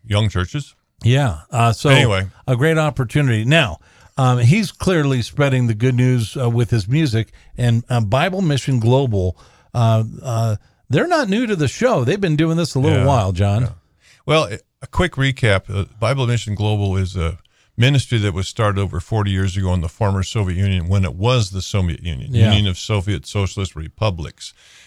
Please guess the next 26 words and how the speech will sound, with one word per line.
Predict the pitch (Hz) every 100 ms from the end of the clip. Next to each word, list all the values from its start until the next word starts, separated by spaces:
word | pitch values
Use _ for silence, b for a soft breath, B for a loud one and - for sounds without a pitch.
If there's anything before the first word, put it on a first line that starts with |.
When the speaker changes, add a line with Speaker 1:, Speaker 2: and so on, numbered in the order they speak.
| B B
Speaker 1:
When | 110
the | 101
Soviet | - 156 156 139
Union, | 92 120 117 101 92 -
when | 104 104
the | 90 90 _ _ -
republics | 101 - - 156 131 104 -
fell, | - 120 98 87 - _ b b b
now | 101 113
there's | 123 110
the | 110
Republic | 95 95 - 117 113 107
of | 95
Kazakhstan, | - 104 101 98 - 101
the | 101
Republic | 92 87 101 98 101 98
of | 82
Tajikistan, | 90 82 101 - 98 101 92
et | 82
cetera, | - 95 - 87
all | 90
the |
republics, | 87 - 101 85 87
and | 104 104
there's | 101
Russia. | 123 147 -